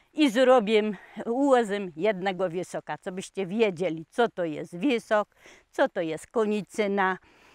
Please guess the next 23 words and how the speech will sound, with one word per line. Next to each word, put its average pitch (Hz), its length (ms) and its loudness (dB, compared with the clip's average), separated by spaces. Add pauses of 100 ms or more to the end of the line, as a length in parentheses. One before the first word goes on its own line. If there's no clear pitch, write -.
(300)
co 233 160 2
to 190 160 -2
jest - 300 -6
trawa, 202 600 4 (500)
jako 190 360 0
to 202 140 -6
jest. 175 440 -6 (500)
No 285 140 4
więc 269 220 2
było 233 300 4
to - 160 -2
tak. 143 220 2 (600)
W 160 60 -16
dawnych 247 440 -2
czasach, 196 440 0 (200)
jako 175 320 -6
ja 208 180 4
pamiętam 190 720 -4 (220)
z 165 60 -20
dzieciństwa, 185 880 -4 (1500)
no 214 120 -8 (100)
to 277 200 0
chłopi 220 680 -2